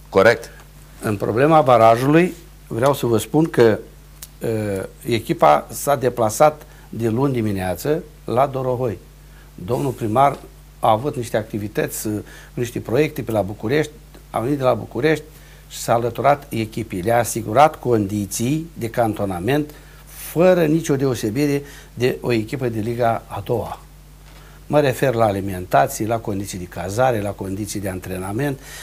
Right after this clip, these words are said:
Speaker 2: și, bineînțeles, aici vreau să, uh, uh, arăt că, într-adevăr, beneficiază de aportul unui antrenor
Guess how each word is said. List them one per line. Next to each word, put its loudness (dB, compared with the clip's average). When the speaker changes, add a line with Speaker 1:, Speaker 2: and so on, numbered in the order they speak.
Speaker 2:
și, -4
bineînțeles, 2
aici 2
vreau 4
să, 2
uh, 0
uh, -8
arăt 2
că, -4
într-adevăr, 0
beneficiază 0
de -2
aportul -2
unui -2
antrenor -2